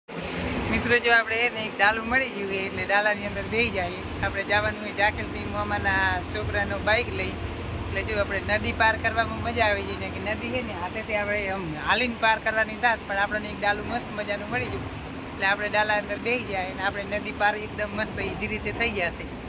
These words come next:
તો જો નદીમાં મજા આવી જાય ને નદીમાં એને પાર કરી જવાનું, આપણી ગાડી કે બાઇક હેડે એમ નહીં કશું.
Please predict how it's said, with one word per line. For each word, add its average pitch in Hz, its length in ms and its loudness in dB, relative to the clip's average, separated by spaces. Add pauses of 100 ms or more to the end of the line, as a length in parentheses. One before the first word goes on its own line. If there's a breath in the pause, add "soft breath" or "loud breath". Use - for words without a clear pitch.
(400)
તો - 320 -6
જો 190 180 2 (4000)
નદીમાં 220 400 4
મજા 226 260 4
આવી 214 100 4
જાય 196 260 -2
ને 202 200 2
નદીમાં 226 280 0
એને 240 300 2
પાર 226 200 6
કરી 226 200 -4
જવાનું, 214 420 2
આપણી 196 200 0
ગાડી 220 300 4
કે 226 120 -2
બાઇક 220 280 2
હેડે 196 220 0
એમ 233 140 0
નહીં 240 240 2
કશું. 180 240 -2